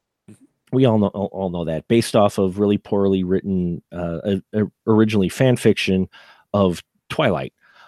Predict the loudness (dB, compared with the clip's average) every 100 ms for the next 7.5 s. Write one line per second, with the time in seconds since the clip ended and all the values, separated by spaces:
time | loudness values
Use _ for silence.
0 | _ -12 -8 -6 -6 -6 -10 -14 _ _
1 | _ -20 _ _ _ _ _ _ 0 4
2 | 4 2 -2 _ _ _ _ _ _ _
3 | _ _ 4 4 4 0 0 0 -2 2
4 | 4 6 4 2 0 2 0 2 0 -2
5 | 0 0 2 0 0 -4 -6 -8 -10 -6
6 | -6 -6 -2 -2 -2 -4 -6 -4 0 0
7 | 0 0 0 0 -2